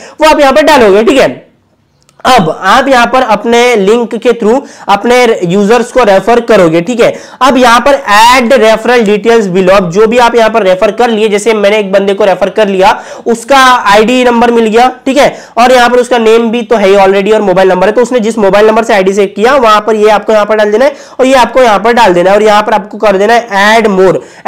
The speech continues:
add more अगर आप और भी ऐड करना चाहते हो, तो add more कर सकते हो। और यहाँ पर submit आपको simple से कर देना है refer करने के बाद में। अब ये चीज आपने कर लिया, उसके बाद में आप देखोगे, तो आपको यहाँ पर मैं रहता हूँ पूरा का पूरा यहाँ पर term and condition। अभी यहाँ पर क्या होगा,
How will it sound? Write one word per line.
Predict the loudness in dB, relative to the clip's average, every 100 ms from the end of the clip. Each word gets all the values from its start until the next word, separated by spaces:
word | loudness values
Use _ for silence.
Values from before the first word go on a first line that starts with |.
| 0
add | 0
more | 2
अगर | 2 2
आप | 0 0
और | 0
भी | 2
ऐड | 0 0
करना | 0 0
चाहते | 0 -2
हो, |
तो | -2
add | 0 0
more | -2
कर | -2
सकते | -4 -2 -2
हो। |
और | 0
यहाँ | 0 0
पर | -2
submit | -2 -2 -2
आपको | -2 -6
simple | -8 -4 -2
से | -2
कर | -2 0
देना | 0 0
है | 0 -4 -14 -2
refer | 0 2 0
करने | 2 2 2
के | 0 0
बाद | 2 0
में। | 0
अब | 0 0
ये | 0 0
चीज | 2 0
आपने | 2 0
कर | 0 0
लिया, | 2
उसके | 0 0 0
बाद | 0 0
में | 0
आप | 0
देखोगे, | 0 0 0 0
तो | -2 -12 -2
आपको | 0 2 0
यहाँ | 2
पर | 2
मैं | 2
रहता | 0 2
हूँ | 0
पूरा | -2 -4 0 0
का | 2
पूरा | 2
यहाँ | 2
पर | 0
term | 0 0
and | 0
condition। | 0 -2 0
अभी | 0 0
यहाँ | 0 2
पर | 0
क्या | 2 2
होगा, | 2 2